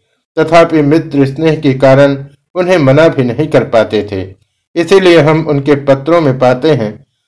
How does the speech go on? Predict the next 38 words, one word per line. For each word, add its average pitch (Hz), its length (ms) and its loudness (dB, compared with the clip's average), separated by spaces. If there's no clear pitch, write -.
हरमोहन 175 440 2
के 185 140 -2
बारे 151 340 4
में 165 140 0
मेरा 143 300 4
कहना 135 340 -2
यह 139 240 2
है 104 340 -4
कि 160 60 -6
मैंने 180 280 4
बहुत 143 420 0
पहले 160 300 2
ही 156 120 0
उसे 143 360 -2
अपने 127 320 -6
व्याख्यानों 135 640 0
को 131 180 -4
छपवाने 139 560 -2
की 143 180 -2
अनुमति 120 480 -4
दी 139 200 2
थी, 101 340 -8
क्योंकि 180 280 0
वह 170 160 4
मेरा 160 280 4
पुराना 135 460 2
मित्र, 147 440 -2
सच्चा 160 280 2
भक्त 147 540 -2
और 175 100 2
अत्यंत 180 440 -2
निर्धन 120 400 0
है। 95 320 -6
यह 170 160 4
हरमोहन 170 560 2
बिल्कुल 147 320 0
मूर्ख 139 340 -2
है। 101 400 -6